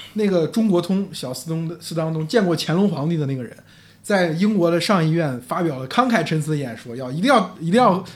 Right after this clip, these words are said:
为了这个东印度公司的鸦片和清政府打一仗，是一个知华亲华的人，见过乾隆皇帝的一个人，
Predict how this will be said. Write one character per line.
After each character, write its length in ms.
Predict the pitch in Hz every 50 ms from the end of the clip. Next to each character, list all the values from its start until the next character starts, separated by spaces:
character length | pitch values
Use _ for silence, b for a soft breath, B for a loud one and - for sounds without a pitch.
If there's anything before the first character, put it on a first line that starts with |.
| B B
为 120 | - 220 202
了 80 | 180
这 80 | 170 170
个 280 | 170 156 156 143 139
东 160 | 143 185 202 202
印 60 | 190
度 40 | 175
公 140 | 165 170
司 120 | 170 175 190
的 60 | 160
鸦 160 | 151 147 151
片 260 | 151 - 175 151 131
和 140 | - 143 147 143 - - -
清 160 | - - 180
政 120 | 170 160
府 40 | 156
打 200 | 156 147 113 113
一 40 | 117
仗， 160 | 123 120 - b b b b b b b b b
是 180 | - - - 208
一 40 | 208
个 160 | 202 208 180
知 260 | - - 214 214 262
华 380 | 254 - 107 - 113 101 202 151
亲 280 | - - - 202 220 202
华 180 | 156 127 110 -
的 100 | 240 226
人， 140 | 214 160 - - - b b b b b b b
见 220 | _ - 220 202 175
过 100 | 160 143
乾 160 | - - 151
隆 140 | 170 196 160
皇 160 | 131 120 139
帝 60 | 160
的 60 | 151 135
一 40 | 120
个 60 | 113
人， 160 | 107 101 -